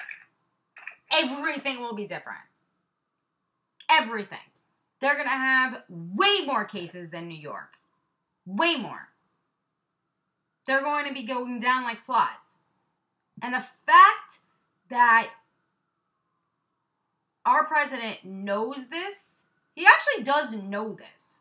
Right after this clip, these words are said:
but he's still campaigning. And he just is so conflicted because he keeps saying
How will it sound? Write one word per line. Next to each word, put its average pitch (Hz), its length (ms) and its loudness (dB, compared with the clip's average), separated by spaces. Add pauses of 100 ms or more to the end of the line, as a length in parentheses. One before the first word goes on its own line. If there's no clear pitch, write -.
but 160 100 -12
he's 165 120 -14
still 254 220 -8
campaigning. 214 840 -12 (600)
And 262 400 -2 (240)
he 330 280 -6
just 494 300 -2
is 330 180 -8
so 302 200 -4
conflicted 269 760 -10
because 175 240 -14
he 185 140 -14
keeps 339 300 -14
saying 233 580 -10